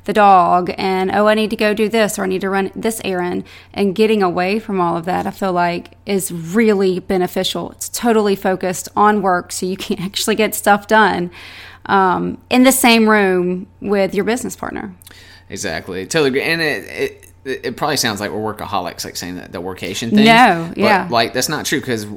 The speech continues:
Speaker 2: yeah, we, I would say we have what I consider very, now, I, I don't do very well in, like, adding up the amount of time that we spend working every week, but I would say I don't really care about that 'cause it's really more about, like, results. Like, I'm, I'm more about results, like, results driven.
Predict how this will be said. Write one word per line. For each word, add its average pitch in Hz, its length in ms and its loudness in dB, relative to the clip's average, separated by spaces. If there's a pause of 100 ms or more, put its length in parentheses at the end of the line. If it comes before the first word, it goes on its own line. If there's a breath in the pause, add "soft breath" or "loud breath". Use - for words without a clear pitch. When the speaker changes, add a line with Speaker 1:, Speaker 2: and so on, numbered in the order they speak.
Speaker 2:
yeah, 117 160 -4
we, 131 460 -2
I 117 120 -2
would 151 160 0
say 110 380 0
we 117 140 -4
have 104 560 -8
what 101 180 -6
I 101 80 0
consider 98 420 -8
very, 98 540 -4 (880 loud breath)
now, 147 100 -2
I, - 300 0 (340)
I 170 120 4
don't 196 320 0
do 220 100 0
very 175 160 2
well 113 160 0
in, 117 80 -2
like, - 220 -8
adding 110 240 -2
up 104 80 -6
the 110 80 -4
amount 104 220 -6
of - 200 -18
time 104 560 -4
that 117 140 -4
we 110 80 -4
spend 110 480 -6
working 101 340 -8
every 113 160 -4
week, 120 300 -2
but - 320 -8
I 113 100 -4
would 180 140 -2
say 233 140 -4
I 196 40 0
don't 160 140 -4
really 117 320 -4 (100)
care 104 200 -4
about 120 200 -4
that 135 180 -6
'cause - 80 -10
it's 104 140 -10
really 107 140 -4
more 104 180 -4
about, 90 240 -6
like, 95 160 -8
results. 98 720 -8
Like, 64 440 -14
I'm, 120 220 -4
I'm 123 80 -4
more 143 160 0
about 113 180 0
results, 95 400 -6
like, 82 120 -10
results 98 340 -8
driven. 127 380 -4